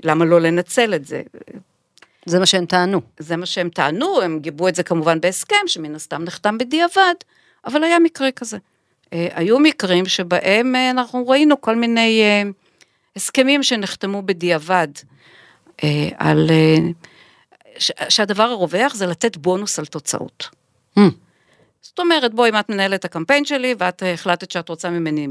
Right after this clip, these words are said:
Speaker 1: מאה אלף שקל, אני אגיד, "אוקיי, בסדר, אה, הצלחתי כל כך יפה, למה שאני לא אתן לך מאה חמישים או מאה שבעים?" בדרך כלל זה מגיע בדיוק למימון, או ל-, לסכום המימון שמגיע. וזה קרה בעבר,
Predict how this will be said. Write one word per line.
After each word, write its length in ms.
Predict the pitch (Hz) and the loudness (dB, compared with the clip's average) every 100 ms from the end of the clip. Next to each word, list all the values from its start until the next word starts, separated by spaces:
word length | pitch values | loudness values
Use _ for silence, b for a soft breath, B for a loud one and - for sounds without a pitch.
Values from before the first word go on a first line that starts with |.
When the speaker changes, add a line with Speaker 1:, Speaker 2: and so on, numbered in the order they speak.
| - | -8
Speaker 1:
מאה 200 | - 226 | -4 -2
אלף 160 | 349 | -4
שקל, 420 | - 392 381 392 381 b b b b b b b - | 0 -2 0 -4 -4 b b b b b b b -6
אני 400 | 185 226 294 320 | -4 -2 0 0
אגיד, 260 | 302 349 285 | 0 0 0
"אוקיי, 300 | 311 302 240 | 0 2 0
בסדר, 640 | 220 269 254 202 175 165 | 0 0 0 0 -2 -4
אה, 220 | 170 160 160 _ _ _ - 170 | -8 -8 -12 _ _ _ -10 -10
הצלחתי 420 | 160 - 254 - 320 | -6 0 0 0 -4
כל 100 | 330 | 0
כך 140 | 349 | 0
יפה, 180 | 359 359 370 | 0 0 0
למה 200 | 277 277 | 2 0
שאני 180 | 269 | -2
לא 40 | 233 | -2
אתן 180 | 220 202 | -2 -4
לך 120 | - | -2
מאה 140 | 156 | -4
חמישים 460 | - 180 170 - 107 _ _ _ _ 160 | -4 -4 -2 -2 -6 _ _ _ _ -6
או 60 | |
מאה 200 | 180 165 | -2 -2
שבעים?" 480 | 170 208 175 139 135 - b b - | -2 -6 -6 -8 -8 -10 b b -14
בדרך 360 | 240 403 392 | -4 -2 0
כלל 120 | 339 269 | 0 2
זה 120 | 247 | 0
מגיע 220 | 247 320 311 | 0 -2 -2
בדיוק 320 | 294 330 330 | -4 -4 0
למימון, 640 | 277 208 220 254 294 294 285 | 0 0 2 4 4 4 2
או 80 | 208 | 0
ל-, 120 | 208 - 131 127 - | 2 0 -2 -8 -8
לסכום 400 | 220 226 - 294 | -4 -2 -2 2
המימון 320 | 277 233 226 | 2 2 -2
שמגיע. 500 | 220 226 175 170 147 - _ b b b b b b b | -2 -2 -4 -2 -4 -6 _ b b b b b b b
וזה 440 | 254 160 190 185 214 | -16 -6 -4 -2 -4
קרה 300 | - 233 240 | -2 2 2
בעבר, 500 | 226 208 156 139 | 2 0 -2 -4